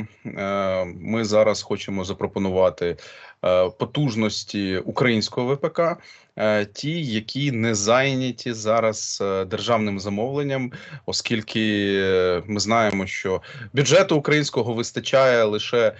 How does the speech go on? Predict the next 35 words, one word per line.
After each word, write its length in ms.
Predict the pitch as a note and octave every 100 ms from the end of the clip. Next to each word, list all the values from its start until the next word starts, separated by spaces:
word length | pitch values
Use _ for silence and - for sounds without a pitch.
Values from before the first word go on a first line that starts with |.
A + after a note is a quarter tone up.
| - -
там 180 | - G2+
на 80 | G2+
двадцять-двадцять 840 | G#2+ C3+ C#3 B2+ G#2+ A2 A2 G#2
п'ять 320 | - A2+ G#2 A2+
відсотків, 640 | - G#2 F2 - - -
е, 160 | F2+ F2
від 180 | G2+ G2+
сьогоднішніх 580 | G2+ G#2 G2 - G#2+
потужностей. 680 | - C3 A#3 A#3+ C#3+ - G#2+
Тому 340 | A#2 A#2+ D3 - - -
і 80 | -
український 580 | D#3+ D#3+ D3+ A2 - G#2+
В 120 | G2+
П 140 | G2+ A2
К, 280 | D3+ F3+ - - - -
е, 100 | G2+
може 320 | B2+ A2+ A2
зараз, 560 | A2 G#2+ G2+ G2 - G2+
е, 280 | F#2+ F2+
шукати 600 | E2+ G#2+ A#2+ G2+ - F#2 - - _
партнерів, 800 | - C#3+ - A#2 A2 C#3 - -
е, 220 | A#2+ G#2+ G#2
для 240 | G#2+ A#2+
замовлень, 600 | G#2 G2+ A2+ C#3+ F3+ F#3 - - - -
е, 180 | A2 A2
і 20 |
таким 260 | A#2+ C3
чином 600 | A#2 - E3 D#3+ D3 A#2+ G2
іноземні 500 | A2+ A2+ A2 A#2 G#2
партнери 400 | A2 - C#3 D3
могли 260 | A2 G2+ A2
б 80 |
додатково 500 | G2+ G#2+ G#2 C#3+ B2
підтримати 560 | G2+ - A2 G2+ F#2+ G2
Україну, 720 | G2 G#2 A2 G#2+ C3+ F#3 G3+